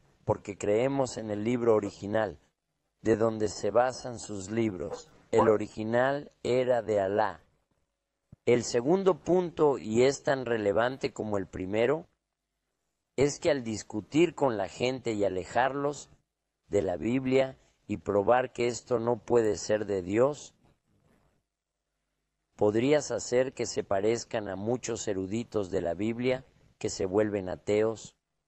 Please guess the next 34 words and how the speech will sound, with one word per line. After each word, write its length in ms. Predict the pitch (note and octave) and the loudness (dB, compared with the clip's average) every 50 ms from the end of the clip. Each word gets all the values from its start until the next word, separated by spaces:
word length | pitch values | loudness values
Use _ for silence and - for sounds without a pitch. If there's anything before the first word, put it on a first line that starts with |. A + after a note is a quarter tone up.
| _ _ _ _ _ - | _ _ _ _ _ 4
Cuando 320 | - C3 C3 B2+ B2+ C#3 | 6 6 6 8 6 6
alguien 420 | D3+ F3+ F#3+ F3+ D#3+ F#3 F3 D#3 | 6 4 0 0 0 0 0 0
decide 500 | A#2+ A#2 G#2+ - - D3 D#3 D#3 C3+ C3 | 2 0 0 0 -2 -4 -2 2 2 2
ser 220 | A2+ - C3 C3+ C3 | 2 2 0 0 0
un 160 | C3 A#2+ A2 | 0 4 6
verdadero 560 | A#2 A2+ G2+ G#2+ G#2 G2+ G#2+ C3 C#3 C3+ C3 | 6 6 6 6 2 4 4 4 4 6 4
erudito 560 | A#2 G#2+ G2 G2 F#2 A2+ C3 C3 - C3 A#2 | 4 4 2 0 0 0 -2 0 2 2 2
de 100 | G#2 G#2 | 2 2
la 100 | G2 F#2+ | 2 2
Biblia 540 | F2+ F#2+ A#2 B2+ C3 A#2+ B2 B2 B2 B2 A#2+ - - - - - _ - | 0 0 0 -2 0 2 2 2 2 2 0 -8 -18 -20 -20 -20 _ 0
y 120 | G#2 A2+ | 2 4
estudiar, 600 | G#2+ - - A2 G#2+ G#2 B2 C#3+ D3 D3+ - - | 4 2 0 -4 0 4 6 6 6 4 2 0
por 140 | - A2 G2+ | 0 0 0
ejemplo, 480 | G2 - B2+ C#3 C#3 B2 C#3 C3 A#2 | 0 -2 -2 -2 -2 0 2 2 2
podrías 520 | - G#2 G#2 G2 G#2+ A#2 C3 C#3+ C#3 B2+ - | 2 2 0 2 2 2 4 4 4 2 2
conocer 540 | - A#2 G#2 G2+ F#2+ - - A#2+ B2 A#2 A2+ | -2 -4 -4 -4 -4 -4 -2 0 2 2 2
a 60 | G#2 - - | 2 0 0
alguien 600 | G#2+ B2 C#3+ D3 C3+ G#2 F2+ F#2+ F2+ E2+ E2+ F2 _ _ _ _ _ _ _ _ _ _ _ - | 0 0 0 0 -2 -4 -6 -6 -8 -8 -10 -14 _ _ _ _ _ _ _ _ _ _ _ -4
que 160 | - G#2+ A2+ | 2 2 4
ha 120 | A#2+ B2+ | 4 4
estado 460 | C3 A#2 - - C3 C3 C3+ C3 B2+ B2 | 2 0 0 2 2 4 4 2 0 0
en 80 | A#2 | 0
la 100 | A2 G#2+ | 0 0
Universidad 540 | G#2+ G#2+ G#2 G2 G#2 F#2 - - F#2+ A2+ B2 | 0 0 0 0 -2 -2 -2 -2 2 2 2
de 140 | A2+ A2 - | 2 0 0
Princeton 720 | - - C3 D3 D3 C3 - - C#3 C3+ C3+ B2+ A#2+ - _ - - - - _ | 2 2 2 2 2 -2 -2 0 0 0 0 -2 -6 -12 _ -14 -14 -14 -2 _
o 120 | - A2 - | 2 2 4
conocer 500 | - A2+ A2 G#2+ G2+ - - B2+ B2 A#2+ | 2 2 2 0 -2 0 2 2 4 4
a 140 | G#2+ - - | 2 0 0
alguien 560 | - A#2 C#3 D3 C#3+ B2 G#2 A2 A2+ A2+ G#2+ | 0 2 2 2 0 -2 -4 -6 -6 -6 -6
que 180 | - - G#2+ A2 | -4 0 2 4
ha 140 | A#2 B2 A#2+ | 4 4 2
estado 420 | A2 F#2+ - - A2+ A2+ G2+ G2+ | 0 0 2 2 2 4 4 2
allí 380 | F#2+ F#2 F2+ A2 B2 B2+ C3 | 0 0 0 -2 -4 -4 -6